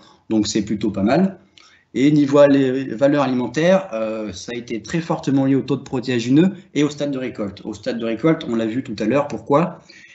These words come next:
Euh, et au taux de protéagineux, eh ben, en fait, si on veut avoir un taux de protéagineux, enfin de bonnes valeurs alimentaires à la récolte, il faut essayer de viser, voilà un petit, un petit indicateur, euh, viser les, les trente-cinq pieds de protéagineux sortie hiver.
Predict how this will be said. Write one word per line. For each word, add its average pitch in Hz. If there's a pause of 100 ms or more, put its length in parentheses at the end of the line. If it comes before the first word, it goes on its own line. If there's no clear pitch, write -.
(240)
Euh, 107
et 113
au 131
taux 139
de 131
protéagineux, 127
eh 113
ben, 120
en 120
fait, - (240)
si 143
on 117
veut 131
avoir 131
un 120
taux 131
de -
protéagineux, 127 (200)
enfin 107
de 107
bonnes 135
valeurs 131
alimentaires 120
à 113
la 110
récolte, 135 (280)
il 113
faut 143
essayer 135
de 123
viser, 117
voilà 113
un 113
petit, 123
un 113
petit 113
indicateur, 110 (340)
euh, 107
viser 117
les, 117
les 107
trente-cinq 131
pieds 147
de 117
protéagineux 123
sortie 131
hiver. 120